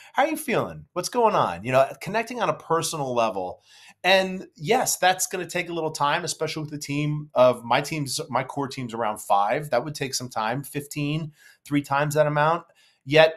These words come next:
what you're doing is investing in human capital, the people who are most important around you toward your success and your growth, and bringing income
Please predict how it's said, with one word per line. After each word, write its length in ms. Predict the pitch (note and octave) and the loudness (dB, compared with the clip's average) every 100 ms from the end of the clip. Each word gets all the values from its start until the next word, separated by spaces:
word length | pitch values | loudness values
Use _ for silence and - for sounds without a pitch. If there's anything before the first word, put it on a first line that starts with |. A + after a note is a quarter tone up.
| B2+ | -6
what 400 | A#2+ E3 F#3+ E3 | 6 8 8 6
you're 100 | D#3 | -6
doing 520 | C3 D#3+ D#3+ D#3 D3+ | -4 -6 -4 -6 -6
is 360 | C#3+ C3 B2 - | -4 -2 -2 -4
investing 920 | C3 B2 A#2 - C3+ C#3+ - E3+ D3+ | -4 -4 -6 0 4 4 2 -2 -4
in 180 | D3+ A#2+ | -6 -8
human 400 | A2+ - C#3 C3+ | -10 -6 -4 -4
capital, 640 | B2+ B2 A#2+ A#2 E2 - _ _ _ | 0 4 4 2 -10 -14 _ _ _
the 60 | A2+ | -16
people 280 | - D3+ C#3+ | -10 -8 -4
who 140 | C#3+ | -2
are 80 | A#2+ | -2
most 640 | A2 G#2+ B2 D3 D3 - | -2 0 2 2 2 -2
important 600 | D3+ C3 - C3+ C#3+ A#2+ | -4 -8 -6 -6 -6 -2
around 420 | A#2 A2+ A#2+ C3 B2+ | 0 2 2 0 -2
you 180 | A2+ | -6
toward 320 | G#2+ - G#2+ G2 | -8 -10 -12 -8
your 260 | G#2+ B2+ | -4 -2
success 760 | C3 - A#2+ - A2 G#2+ - - | -2 -4 -2 0 0 2 0 0
and 200 | G#2+ G2 | -6 -12
your 320 | F#2 G2+ A2+ A#2 | -12 -4 -2 -2
growth, 640 | F#2+ A2 G#2 F2 - - _ _ - - - | -2 0 0 0 -14 -20 _ _ -20 -20 -10
and 520 | - B2 A#2+ A2 G#2+ G2+ | 2 6 6 4 -4 -4
bringing 440 | B2+ C3+ B2+ C3 - | -2 0 -2 -4 -2
income 480 | C#3+ D3+ C3+ A#2+ | -2 0 -2 -4